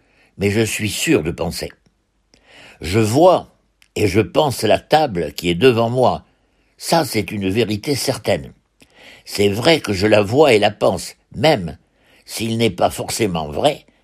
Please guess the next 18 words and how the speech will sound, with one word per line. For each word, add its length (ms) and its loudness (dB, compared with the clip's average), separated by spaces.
que 100 -8
cette 320 -6
table 260 -4
existe. 520 -6
Le 160 -4
piège 360 4
de 80 2
l'argument 560 0
du 160 -2
rêve 260 0
était 220 -2
là. 320 -2
Descartes 540 -2
découvre 460 -4
pour 140 -8
la 120 -2
première 400 -4
fois 340 -6